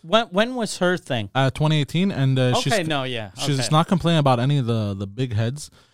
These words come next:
Speaker 2: Uh, she's complaining that Amy Schumer got offered twenty-six times more.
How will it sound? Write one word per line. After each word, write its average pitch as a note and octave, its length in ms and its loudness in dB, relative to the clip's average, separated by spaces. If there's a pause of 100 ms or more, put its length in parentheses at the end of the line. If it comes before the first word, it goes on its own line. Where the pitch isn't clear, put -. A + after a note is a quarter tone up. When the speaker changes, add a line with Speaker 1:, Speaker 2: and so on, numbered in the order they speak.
(180)
Speaker 2:
Uh, A#2 60 -8
she's - 200 -6
complaining C#3+ 460 2
that A#2+ 180 0
Amy C#3+ 240 2
Schumer C#3+ 360 0
got A#2+ 320 0
offered B2 300 -2
twenty-six C3+ 500 -4
times B2 380 0
more. A#2+ 460 0